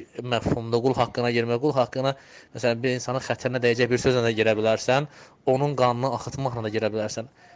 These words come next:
Hər ikisi qul haqqına girməkdir. Bunların ikisi də eyni ola bilməz. Yəni, ikisinin də, e, günahı eyni ola bilməz. Qul haqqına girməyin özündə belə təfsilat var. Bu, yəni, bu, e, eht-, hər tərəfli ehtimal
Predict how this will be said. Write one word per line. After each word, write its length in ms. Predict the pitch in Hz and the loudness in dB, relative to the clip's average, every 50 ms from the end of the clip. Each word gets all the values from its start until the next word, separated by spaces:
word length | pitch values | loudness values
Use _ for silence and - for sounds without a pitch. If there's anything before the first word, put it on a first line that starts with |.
| - - - | -6 0 2
Hər 140 | 175 165 | 2 2
ikisi 180 | - - 160 143 | 2 0 -2 -2
qul 160 | 151 147 131 | 0 0 0
haqqına 320 | 135 120 - - 120 113 117 110 | 0 -2 -2 -4 -6 -4 -4 -4
girməkdir. 400 | 117 113 113 110 107 107 120 113 | -4 -4 -4 -6 -6 -8 -8 -8
Bunların 400 | 117 120 127 131 123 127 135 131 | -6 -2 2 4 4 4 4 2
ikisi 240 | - - - 143 131 | -2 -6 -6 -2 2
də 140 | 135 135 139 131 131 | 2 4 4 4 4
eyni 160 | 135 127 127 | 4 4 4
ola 140 | 123 123 123 | 4 4 4
bilməz. 400 | 123 120 117 113 110 104 - - - - - - - - - _ _ _ _ _ _ _ _ _ | 2 0 -2 -4 -6 -6 -6 -10 -20 -20 -20 -20 -20 -20 -20 _ _ _ _ _ _ _ _ _
Yəni, 220 | - - - 113 - | -12 -10 -10 -10 -10
ikisinin 420 | - - 131 123 127 131 127 120 | -8 -4 -2 0 0 0 2 6
də, 140 | 120 117 113 113 - - - - - _ _ - - | 6 6 6 4 0 -8 -20 -20 -20 _ _ -12 -6
e, 420 | - 110 113 110 110 107 107 107 107 | -2 -2 0 2 2 2 2 0 0
günahı 380 | 117 123 120 117 113 131 143 127 | -2 -2 -2 -2 0 0 2 2
eyni 160 | 127 127 120 113 | 2 2 2 0
ola 140 | 113 113 | -2 -2
bilməz. 180 | 113 113 110 - | -4 -6 -6 -4
Qul 160 | - 139 127 | -4 -2 0
haqqına 480 | 123 123 117 - - 127 123 127 135 127 113 | 0 -2 -2 -2 -2 -2 0 0 0 0 2
girməyin 400 | 123 123 120 120 120 120 123 120 120 113 | 2 0 2 2 2 2 2 2 0 -4
özündə 300 | - 117 117 117 127 120 | -4 -4 -2 0 0 2
belə 120 | 113 110 - | 0 0 -2
təfsilat 440 | - 117 - - - 120 117 - - | -6 -8 -8 -8 -10 -12 -12 -10 -10
var. 160 | - - - | -12 -10 -6
Bu, 80 | 120 | -4
yəni, 240 | 120 127 123 123 120 | -2 -2 -2 -2 -2
bu, 140 | 131 135 139 - - - - - _ _ - | -4 -4 -4 -6 -12 -20 -20 -20 _ _ -10
e, 200 | - 131 123 123 123 120 113 123 | -4 -2 0 0 0 0 -2 -2
eht-, 280 | 123 - - - - - - | -4 -6 -8 -14 -16 -6 0
hər 200 | 139 139 131 127 - | 2 2 2 2 0
tərəfli 480 | - 131 120 120 110 - 131 147 135 127 | 0 2 2 2 2 0 -2 0 0 0
ehtimal 340 | 113 - - 135 131 135 127 | -2 -4 -6 -4 -2 0 0